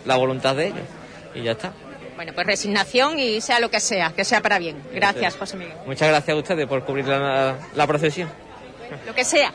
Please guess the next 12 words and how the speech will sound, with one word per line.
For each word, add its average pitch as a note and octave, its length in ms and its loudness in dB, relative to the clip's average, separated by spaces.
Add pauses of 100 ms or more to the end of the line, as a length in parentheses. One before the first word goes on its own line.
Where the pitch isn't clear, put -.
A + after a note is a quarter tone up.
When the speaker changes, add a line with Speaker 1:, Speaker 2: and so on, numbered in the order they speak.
Speaker 2:
lo A3+ 120 0
que B3 100 2
sea E4 340 6 (400)
por C4+ 160 4
esta B3+ 500 4 (200)
barriada B3 800 2 (440)
humilde, C#4 680 0 (960)
trabajadora A#3 800 4
y, A#3 500 -2
y A3 60 -2
ahora A#3 220 2
mismo B3 320 2